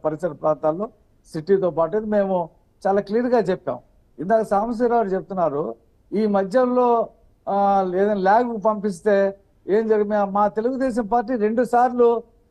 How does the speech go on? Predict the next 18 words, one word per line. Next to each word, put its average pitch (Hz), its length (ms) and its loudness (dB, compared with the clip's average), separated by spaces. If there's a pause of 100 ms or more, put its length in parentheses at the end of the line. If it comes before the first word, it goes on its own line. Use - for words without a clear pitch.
ప్రెస్ 214 240 -2
మీట్ 214 260 -4
పెట్టి 240 220 0
ల్యాబ్ 233 340 2
రిపోర్టులు 247 440 -2
చే-, 220 300 2 (100)
చూపించింది. 240 640 0 (760)
మెడ్రాస్లో 240 600 2
ఉన్నటువంటి 233 480 -2
ల్యాబ్కి 220 460 2
పంపించి 214 800 0 (440)
ల్యాబ్ 240 280 4
రి-, 240 360 0
రిపోర్ట్ 226 340 0
దీంట్లో 220 340 0
విషకారక 233 920 2 (360)
పదార్థాలు 226 640 4
ఉన్నాయి, 208 500 2